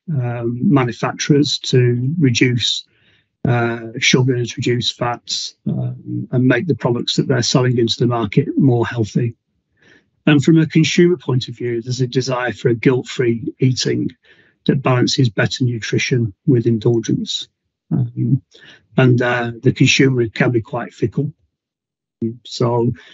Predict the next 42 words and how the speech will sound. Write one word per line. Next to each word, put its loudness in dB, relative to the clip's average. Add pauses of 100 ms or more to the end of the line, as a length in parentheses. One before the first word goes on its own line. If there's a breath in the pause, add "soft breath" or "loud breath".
(220 loud breath)
uh, 2
if 2
you 2 (120)
reduce 2
the 0
sugar 0
or 0
you -2
reduce 0
the -20
fat -2 (380)
in 4
a 4
cake, 2
for -2
example, 2 (640)
um, 2
if 0
they 4
see 2 (160)
reduced 2
sugar 0
or 0
reduced 0
fat -4
on 4
the 0
front 0
of 0
pack -4 (360 soft breath)
on 4
the 2
retail 0
shelf, -2
then 2
their 0
likelihood -2
to -2
buy 0 (460)
is 4
reduced. 0 (240)
So 0